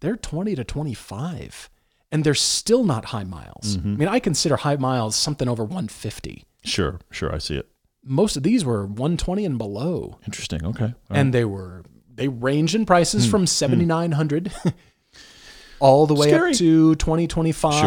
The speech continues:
Speaker 2: Sure, yeah.
Speaker 1: I didn't find any in the thirty thousand dollar range.
Speaker 2: Interesting.
Speaker 1: So if you allocate some money knowing, "Okay, I'm gonna have to do things
Speaker 2: Mm-hmm.
Speaker 1: to
Speaker 2: Mm-hmm.
Speaker 1: whatever European V eight that I buy."
Speaker 2: Yeah, yeah, yeah.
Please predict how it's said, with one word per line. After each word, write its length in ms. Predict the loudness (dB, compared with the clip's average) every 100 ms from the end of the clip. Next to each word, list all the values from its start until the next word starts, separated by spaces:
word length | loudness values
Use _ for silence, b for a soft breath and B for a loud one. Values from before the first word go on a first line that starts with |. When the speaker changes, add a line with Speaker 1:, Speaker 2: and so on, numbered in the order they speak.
| 4 4
Speaker 2:
Sure, 60 |
yeah. 60 | 2
Speaker 1:
I 40 |
didn't 160 | 2 0
find 220 | -2 -2
any 140 | 0 -2
in 60 |
the 80 | -4
thirty 320 | -8 -8 -6 -6
thousand 320 | -8 -10 -14
dollar 180 | -16 -14
range. 380 | -12 -10 -10
Speaker 2:
Interesting. 320 | -12 -12 -12 -12 B
Speaker 1:
So 180 | B 4
if 100 | 4
you 100 | 0 -2
allocate 580 | -2 -2 -4 -2 -2 0
some 140 | -2
money 220 | 0 2 2
knowing, 380 | 2 2 0 -2
"Okay, 240 | -4 -6
I'm 160 | -8 -10
gonna 140 | -10
have 220 | -8 -6 -4
to 60 |
do 280 | -4 0 0
things 340 | 0 0 -2 0
Speaker 2:
Mm-hmm. 160 | 2
Speaker 1:
to 40 | 2
Speaker 2:
Mm-hmm. 80 |
Speaker 1:
whatever 420 | 4 2 4 2 0 b b b _ 0
European 680 | 4 6 4 2 4 2
V 240 | 2 2 2
eight 160 | 2
that 100 | 2
I 120 | 2 4
buy." 400 | 2 2 -2 -2
Speaker 2:
Yeah, 240 | -4 -4 -4
yeah, 160 | -4
yeah. 160 | -2